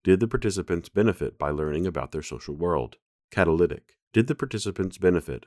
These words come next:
by identifying problems associated with their social world? And tactical. Did the researcher empower the participants to improve their social situation?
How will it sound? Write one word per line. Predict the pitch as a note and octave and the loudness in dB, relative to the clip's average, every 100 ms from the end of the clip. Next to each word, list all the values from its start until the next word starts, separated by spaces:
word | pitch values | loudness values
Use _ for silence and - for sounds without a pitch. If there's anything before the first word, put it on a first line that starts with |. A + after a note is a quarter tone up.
| _ | _
by | E2+ E2+ | 0 0
identifying | E2 G2+ A2 F2+ F#2 | 2 -2 0 -4 -4
problems | - A#2+ G#2 C#2 D2 | -2 -2 0 -4 -6
associated | - C#2+ - D2 D2 C#2 | -4 -4 -2 -8 -6 -10
with | C2+ | -8
their | C2+ | -10
social | - C2+ - C2 | -6 -8 -8 -8
world? | C2 B1 - _ - | -8 -10 -14 _ -12
And | D#2 | -6
tactical. | - F2 - - A1 - - | -2 -4 -6 -14 -16 -6 0
Did | F#2+ | 2
the | A2+ | 2
researcher | G#2+ F#2 F2 D#2+ E2 D#2+ - | 0 0 -2 -2 -6 -6 -8
empower | D2+ - G#2+ C3 | -10 -2 0 0
the | E2 D#2 | -2 -6
participants | E2 D#2 C2+ - B1 - _ | -12 -12 -12 -12 -16 -16 _
to | E2 | -2
improve | C#2 - E2+ D#2 | -2 0 -2 -2
their | C#2 | -4
social | - C#2+ - | -6 -10 -10
situation? | - - - D#2 E2+ - - | -14 -14 -6 -2 -2 -6 -18